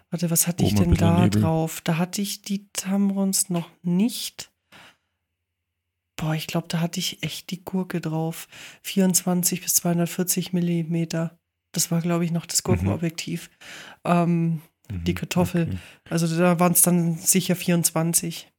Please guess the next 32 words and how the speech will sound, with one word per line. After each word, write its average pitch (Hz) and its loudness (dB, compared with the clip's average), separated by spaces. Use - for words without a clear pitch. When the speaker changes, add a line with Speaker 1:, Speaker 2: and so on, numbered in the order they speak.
Speaker 2:
Ansonsten, 104 -2
was 101 0
fällt 104 0
mir 101 0
noch 113 -2
ein? 110 4
Eben 104 2
Himmel 123 10
hast 110 2
du 120 -2
eh 139 2
schon 117 -2
vorher 117 -2
gesagt, - -6
das 98 -8
ist 104 -6
auch, 101 -2
der 110 -4
ist 104 -6
eigentlich 98 -4
bei 104 0
dir 104 6
meistens 104 2
nicht 123 4
blau. - 6
<laughs> - -6
Immer 151 8
irgendwas 113 8
anderes, 113 8
aber 104 6
nicht 104 0
blau. - -4